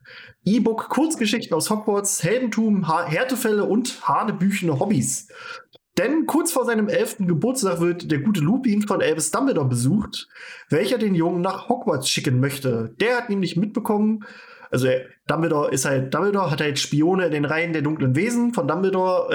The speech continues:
äh, von Dumbledore, von Voldemort und, ähm, hat dadurch von dem Biss erfahren, der Lupin verwandelt hat, ähm, weil der gute Fenrir Greyback nämlich unter seinen Werwolf-Buddies da so ab-, angibt und sagt, <laughs> „Ich hab mal so ein Baby gebissen“, hä?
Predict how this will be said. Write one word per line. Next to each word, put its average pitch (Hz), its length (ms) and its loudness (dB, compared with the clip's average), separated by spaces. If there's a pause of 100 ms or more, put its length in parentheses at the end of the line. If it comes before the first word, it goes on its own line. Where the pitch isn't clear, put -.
äh, 123 40 0
von 120 160 -2
Dumbledore, 117 360 0
von 127 120 0
Voldemort 190 520 0 (480)
und, 165 640 0
ähm, 135 260 2
hat 170 260 -4
dadurch 185 400 0
von 156 200 0
dem 135 240 2
Biss 254 200 0
erfahren, 139 460 -2
der 135 140 2
Lupin 180 260 0
verwandelt 156 420 0
hat, - 300 -4 (580)
ähm, 147 300 2
weil 143 120 2
der 147 80 0
gute 156 200 -2
Fenrir 180 580 0
Greyback 175 460 0
nämlich 156 300 0
unter 143 200 0
seinen 139 220 2
Werwolf-Buddies 143 720 0
da 135 120 0
so 135 120 0
ab-, - 260 -4
angibt 185 420 0
und 151 80 0
sagt, 143 240 0
<laughs> - 20 4
„Ich - 260 2
hab 190 180 -2
mal 160 120 2
so 139 80 2
ein 135 120 2
Baby 165 300 2
gebissen“, 135 640 0
hä? 151 280 2